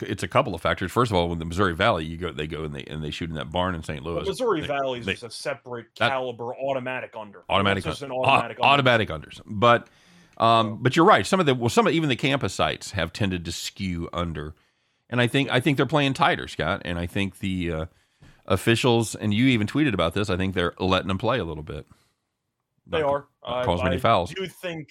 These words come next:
Speaker 2: that the one time they should have let them play was that debatable charge call in that Charleston game yesterday
Speaker 1: Yeah.
Speaker 2: against Wilmington. It wasn't a great call, but to be honest, that's a charge in college basketball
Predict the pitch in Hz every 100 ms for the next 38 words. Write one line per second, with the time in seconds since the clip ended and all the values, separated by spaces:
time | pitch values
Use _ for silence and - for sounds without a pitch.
0 | 139 147 143 139 139 139 135 151 139 147
1 | 143 135 123 165 151 139 127 - 123 -
2 | 127 123 117 113 107 _ _ _ _ _
3 | _ 131 139 120 139 131 - 147 123 151
4 | 123 143 151 160 160 175 170 - 180 180
5 | 160 - 185 190 185 - _ _ _ _
6 | _ - 151 160 156 - 165 175 - 175
7 | 175 165 _ _ 165 165 165 165 160 -
8 | 175 170 170 165 127 104 90 87 127 139
9 | 147 143 156 156 143 _ _ _ _ _
10 | _ _ _ _ 170 208 202 214 202 190
11 | 170 135 139 147 165 _ 170 170 170 156
12 | 131 135 135 139 147 147 123 135 - -
13 | 131 - 151 139 135 127 131 131 110 123
14 | 127 - 131 131 120